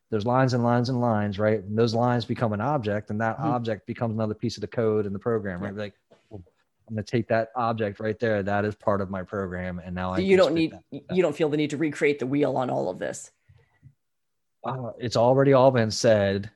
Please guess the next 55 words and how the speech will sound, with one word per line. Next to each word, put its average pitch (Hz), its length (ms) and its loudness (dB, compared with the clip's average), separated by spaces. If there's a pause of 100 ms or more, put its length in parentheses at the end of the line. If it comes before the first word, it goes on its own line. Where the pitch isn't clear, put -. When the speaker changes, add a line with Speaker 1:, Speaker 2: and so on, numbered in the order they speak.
(280)
Speaker 1:
a 110 60 -6
hundred 120 220 4
percent. 196 120 6
Speaker 2:
That's - 20 -6
how 196 120 10
I 175 220 8
feel 175 180 6
too. 147 380 2
Speaker 1:
Right? 117 180 4
It's 123 160 0
already 143 220 10
Speaker 2:
Yeah. 139 60 8
Speaker 1:
all 123 220 6
been 123 200 6
said, 110 580 4 (140)
and 110 200 -4
all 120 320 4
I'm 123 200 4
doing 110 340 4
is 104 100 -2
putting 113 360 2
it 107 80 4
into 107 200 4
my 104 220 0
arrangement. 101 640 -4
I 95 140 -2
guess 98 320 0
it's 101 160 -4
my 101 340 0
symphony 110 560 0
of 98 140 0
me, 101 420 2
or, 90 300 -4
you 104 120 -6
know, 98 420 -2
uh, 95 500 -6
and 98 160 -6
that's 98 240 -6
it. 98 260 -8
And 90 160 -10
so 98 120 -6
I'm 95 80 -4
Speaker 2:
Yeah. 95 40 -6
Speaker 1:
just 98 140 -10
taking 107 240 -4
all 104 80 -2
those 98 180 -6
pieces. 139 420 -6
I 113 60 -4
mean, 107 160 -4
look, 131 180 -2
right? 101 200 -8
A 101 80 -10
pianist 104 480 -6
and, 101 220 -6